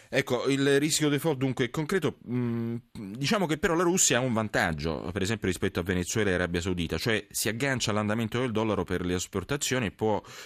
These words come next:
dunque contare su una svalutazione competitiva del rublo che in qualche, in qualche modo, diciamo, controbilancia la caduta del prezzo del petrolio, eh, rendendo le esportazioni più, eh, competitive. Ma quanto pesano anche le sanzioni decise dalla comunità internazionale, professore?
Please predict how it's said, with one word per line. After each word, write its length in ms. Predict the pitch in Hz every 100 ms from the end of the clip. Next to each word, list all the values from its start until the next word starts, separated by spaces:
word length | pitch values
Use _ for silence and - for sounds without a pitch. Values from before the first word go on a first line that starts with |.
| -
dunque 280 | 117 113 110
contare 340 | 131 107 110
su 80 | 104
una 120 | 92
svalutazione 680 | 82 92 92 92 95 - 101
competitiva 640 | 98 92 95 95 98 92 95
del 140 | 113
rublo 560 | 95 92 92 78 73 -
che 220 | 90 -
in 260 | 104 101 98
qualche, 400 | - 101 98 110 - - - - -
in 60 | 90
qualche 260 | 80 -
modo, 160 | 110 101
diciamo, 300 | 90 107 90
controbilancia 960 | 98 90 90 92 85 90 120 90 -
la 100 | 71
caduta 320 | 73 87 78 80
del 140 | 76
prezzo 320 | 87 82 -
del 120 | 80
petrolio, 540 | 73 80 82 71 65 67 - - - - -
eh, 500 | - 92 87 82 80
rendendo 300 | 82 92 95
le 60 | 87
esportazioni 540 | 85 90 92 - 98
più, 220 | 80 98 87
eh, 240 | 87 82 73
competitive. 540 | 90 87 80 80 73
Ma 200 | 85 113
quanto 320 | - 147 156
pesano 300 | 151 95 82
anche 180 | 82 82
le 80 | 82
sanzioni 380 | 80 78 92 82
decise 480 | 82 - 87 80
dalla 320 | 76 76 73 71
comunità 360 | 82 76 73
internazionale, 680 | 73 - 73 - 73 65 62
professore? 540 | 62 64 - 64 57